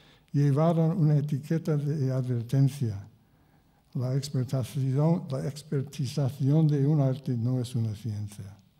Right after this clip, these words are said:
Que yo sepa, nadie me ha hecho caso. Hay otro factor que hay que tener en cuenta y que nunca se menciona cuando se habla de atribuciones,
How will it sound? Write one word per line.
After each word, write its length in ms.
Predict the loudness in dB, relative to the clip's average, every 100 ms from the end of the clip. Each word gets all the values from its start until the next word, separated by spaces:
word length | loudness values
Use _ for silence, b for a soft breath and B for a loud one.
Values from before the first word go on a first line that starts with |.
| b b b b b b b
Que 120 | -4 0
yo 160 | 2
sepa, 460 | 2 2 2 0 -2 -4 -12 -18 -20 -20 -8 0
nadie 480 | 2 4 4 4 4
me 200 | 2 0
ha 80 | -2
hecho 280 | -2 -4 -4
caso. 460 | -4 -6 -10 -12 -16 _ _ _ _ b b b b b b b b
Hay 100 | 6
otro 260 | 6 8 6
factor 480 | 6 4 4 2 2
que 120 | 2
hay 140 | 2
que 240 | 0 -2 -2
tener 300 | 0 2 2
en 160 | 0
cuenta 440 | 0 0 0 -2 -6 -6
y 60 |
que 220 | -8 -4 -2
nunca 460 | -2 -2 -4 -6
se 140 | -4 -4 -2
menciona 600 | -2 -2 0 2 4 2
cuando 280 | 0 -2 -2
se 160 | -2 -2
habla 260 | -2 -2
de 180 | -4 -4
atribuciones, 1080 | -6 -6 -6 -4 -4 -2 0 0 0 -4